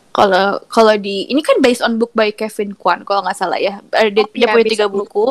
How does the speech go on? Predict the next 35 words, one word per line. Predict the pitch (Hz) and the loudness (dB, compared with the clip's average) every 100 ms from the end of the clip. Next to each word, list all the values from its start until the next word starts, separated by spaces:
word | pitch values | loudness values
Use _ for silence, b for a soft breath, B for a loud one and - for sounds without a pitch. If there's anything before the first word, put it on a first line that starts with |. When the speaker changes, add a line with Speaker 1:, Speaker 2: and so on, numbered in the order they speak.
| - b - | -4 b -10
Speaker 1:
Heeh. | 214 220 233 | -6 -4 -4
Speaker 2:
Hmm. | - - | -6 -8
Speaker 1:
Yang | 262 214 | -4 0
pertama | 214 220 | 2 0
Crazy | 240 226 208 | 0 0 0
Rich | 202 196 | -2 -4
Asians, | 196 - 202 214 | -6 -2 -2 -2
terus | 220 220 | -2 -2
China | - 208 208 | -2 -2 -2
Rich | 214 208 | -4 -4
Girlfriend, | - 196 185 214 | 0 0 2 0
sama | 226 196 180 180 175 | 0 -2 2 2 2
Rich | 185 190 | 0 -4
People | - 196 | -2 0
Problem. | 190 160 180 147 | 2 2 2 0
Nah, | 92 | -4
ini | - 214 247 | -6 2 4
yang | 240 | 4
pertama | - 180 226 | 2 2 2
Crazy | 240 208 | 0 -4
Rich | 202 185 | -4 -4
Asians | - - 190 | -2 0 0
ini, | 247 220 233 B B | 2 0 -2 B B
dia | - | 0
punya | 262 294 269 | 2 4 4
problem, | 233 185 269 214 | 4 2 2 -2
permasalahan | 254 226 202 185 196 | 0 -2 -4 -4 -4
sama | 254 247 | -4 -6
keluarga. | 233 220 220 220 214 190 175 175 B B B _ | -4 -4 -6 -6 -6 -6 -8 -12 B B B _
Jadi | - | -4
keluarga | 262 262 247 240 | 2 4 6 4
si | 240 | 2
Speaker 2:
Hmm. | 233 | 4
Speaker 1:
cowoknya | 226 220 220 226 | 4 4 2 -2
ini | 247 285 277 226 | -2 -2 0 -2